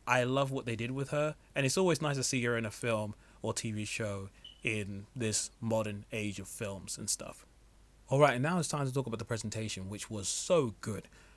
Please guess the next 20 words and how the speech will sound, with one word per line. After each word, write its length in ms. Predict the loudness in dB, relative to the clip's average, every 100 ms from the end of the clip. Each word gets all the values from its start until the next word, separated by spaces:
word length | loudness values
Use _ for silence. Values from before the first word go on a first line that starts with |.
| 2
Visually, 400 | 4 6 6 6
this 200 | 4 2
film 340 | 2 2 4
was 160 | 2 0
very, 360 | 0 2 4
very 280 | 4 4 2
impressive, 580 | 0 -2 -4 -2 -4 -4
with 260 | -4 -6 -8 -20 -12 -2
a 160 | -2
great 400 | -2 0 2 2
use 400 | 0 0 2 0 -4
of 280 | -4 -4 -4 -8
practical 540 | -6 -6 -6 -6 -4
stuff 400 | -4 -2 -2 -2 -6 -20 -20 -20 -4
and 380 | 0 2 2 0
some 300 | 2 2 2
interesting 500 | 0 -2 -2 -2 -2
uses 420 | 0 -2 -2 -6 -4
of 600 | 0 0 2 0 -4 -6 -14 -20 -20 -10 0
digital 580 | 2 2 0 -2 -2